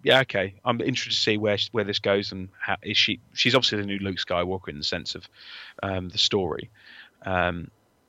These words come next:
I thought that was quite good. Um, Harrison Ford was,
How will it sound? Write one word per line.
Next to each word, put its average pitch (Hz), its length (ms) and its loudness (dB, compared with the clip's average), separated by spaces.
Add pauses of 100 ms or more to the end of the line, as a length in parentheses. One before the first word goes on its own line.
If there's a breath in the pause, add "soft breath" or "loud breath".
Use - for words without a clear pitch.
(180)
I - 60 -10
thought 120 200 6
that 113 60 8
was 104 120 4
quite 104 200 6
good. 110 300 6 (340)
Um, 104 460 2 (1300)
Harrison 143 460 6
Ford 117 420 2
was, 110 80 -8